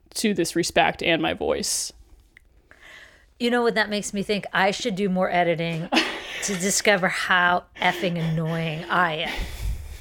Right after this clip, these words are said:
Speaker 2: am.
Speaker 1: Well,
Speaker 2: Because I am certain when I edit me, I'd be like, "Shut up."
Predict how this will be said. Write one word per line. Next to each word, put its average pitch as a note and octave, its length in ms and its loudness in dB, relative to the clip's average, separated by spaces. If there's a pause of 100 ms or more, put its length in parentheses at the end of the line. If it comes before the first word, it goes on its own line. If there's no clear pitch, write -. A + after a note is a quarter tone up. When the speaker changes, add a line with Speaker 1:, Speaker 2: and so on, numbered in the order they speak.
(220)
Speaker 2:
am. - 100 -8 (460)
Speaker 1:
Well, A#4+ 340 4
Speaker 2:
Because C4+ 320 6
I B3+ 220 4
am B3+ 140 4
certain G3+ 800 4
when G#3+ 240 4
I G3 260 6
edit A3 480 6
me, A3 300 2
I'd B3 160 6
be E4+ 120 6
like, A#3 240 6
"Shut F4+ 800 2 (720)
up." C#4 580 2